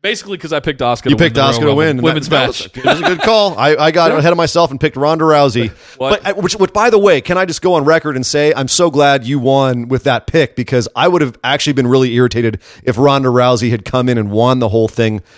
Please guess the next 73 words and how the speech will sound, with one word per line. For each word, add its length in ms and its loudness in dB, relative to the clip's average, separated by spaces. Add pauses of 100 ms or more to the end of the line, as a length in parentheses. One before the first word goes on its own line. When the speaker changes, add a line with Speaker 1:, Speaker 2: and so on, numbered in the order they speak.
(100)
Speaker 2:
in 80 -2
her 100 2
first 320 0
time 220 0
in 60 -2
a 40 -2
W 240 0
W 200 -2
E 20 2
Speaker 1:
Wouldn't 200 0
Speaker 2:
ring. 100 0
Speaker 1:
you 40 0
have, 240 0
though? 260 0
I, 260 -2
I 40 2
ju-, 160 -4
I 160 0
would 140 0
have, 300 -6 (100)
I 140 0
would 100 0
have 80 -8
lost 300 -2
my 80 -4
shit. 340 -8 (160)
Speaker 2:
I'd 80 0
have 80 2
been 120 0
pretty 200 -2
pissed. 400 -2
Speaker 1:
Yeah. 140 -12 (320)
Speaker 2:
I'd 100 0
have 60 4
been 40 -4
pretty 160 0
pissed, 200 0
and 60 0
I 40 2
suspect 360 -2
a 40 -6
lot 160 2
of 60 -6
the, 120 -2
the, 240 -4
the 180 -8
superstars 520 -4
as 80 -8
well 240 2
would 80 0
have 60 -4
been 100 -4
pretty 240 -6
irritated. 480 -8
Speaker 1:
I, 180 -4 (140)
I'd, 80 -4
I 120 -4
would 200 -4
go 240 2
on 60 -4
a 20 -8
venture 500 -4
to 140 -10
say 320 0
that 100 -2
I 100 0
would 120 -2
s-, 120 -10
be 220 -6
more 300 -2
pissed 240 -2
about 300 -4
that, 320 -4